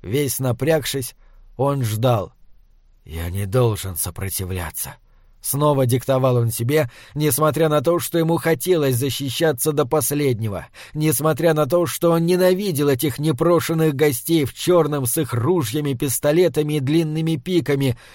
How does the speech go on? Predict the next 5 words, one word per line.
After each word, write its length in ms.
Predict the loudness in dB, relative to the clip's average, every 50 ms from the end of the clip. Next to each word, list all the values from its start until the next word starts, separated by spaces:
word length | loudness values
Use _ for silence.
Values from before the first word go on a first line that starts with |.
| -20 -20 _ _
с 120 | -12 -8
уже 260 | -8 -6 -2 -2 -2
обсохшей 720 | -2 -2 -4 -6 -2 0 0 0 0 -2 -2 -2 -2 -2
кровавой 600 | 0 0 0 2 2 2 2 2 2 2 2 0
ржавчиной. 840 | 0 0 -2 -4 -2 0 0 0 0 -2 -4 -10 -12 -12 -14 -16 -20